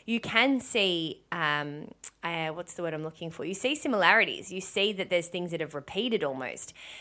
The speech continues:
And so that then allows you, I suppose, to move forward and think, "Okay, well, if that's gonna happen, maybe you do it for three months." Um, what I,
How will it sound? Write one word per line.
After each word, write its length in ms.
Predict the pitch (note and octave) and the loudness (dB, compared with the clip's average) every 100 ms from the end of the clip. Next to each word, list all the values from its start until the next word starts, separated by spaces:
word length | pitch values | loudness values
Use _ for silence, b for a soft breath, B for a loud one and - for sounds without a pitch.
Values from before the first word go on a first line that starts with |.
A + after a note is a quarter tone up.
| B | B
And 120 | F#3+ G3 | -4 -2
so 100 | F#3+ | 4
that 260 | G#3+ B3 - | 6 6 4
then 120 | F#3+ | 2
allows 460 | E3+ E3 D#3+ E3 | 4 4 4 2
you, 320 | E3 D#3+ D#3 - | -4 -2 -2 -4
I 80 | E3 | -4
suppose, 360 | - F3+ E3 D#3+ | -4 -4 -4 -6
to 100 | F#3 | -6
move 180 | E3+ D#3 | -6 -4
forward 280 | E3 D#3 D3 | -2 -2 -4
and 80 | |
think, 160 | D3 D3+ | -8 -8
"Okay, 280 | E3 D#3 C3+ | -6 -6 -4
well, 120 | C#3+ | -6
if 100 | D#3+ | 0
that's 220 | F#3 - | 0 2
gonna 160 | F#3 E3+ | -4 -4
happen, 420 | E3 D#3 D#3+ D3 | -2 -4 -4 -4
maybe 240 | D#3+ E3 | -4 -6
you 60 | D#3 | -8
do 100 | D3 | -10
it 160 | - - | -12 -14
for 80 | - | -12
three 240 | D#3+ C#3+ | -8 -8
months." 340 | C#3 - - B B B B - | -8 -10 -14 B B B B -4
Um, 480 | F3 D#3 C#3+ C3 - _ - - _ | 0 0 -2 -6 -12 _ -4 -4 _
what 500 | F3 F3 F3+ F3+ F3+ | -12 -8 2 4 4
I, 380 | - E3 F3+ F#3+ | 2 4 4 4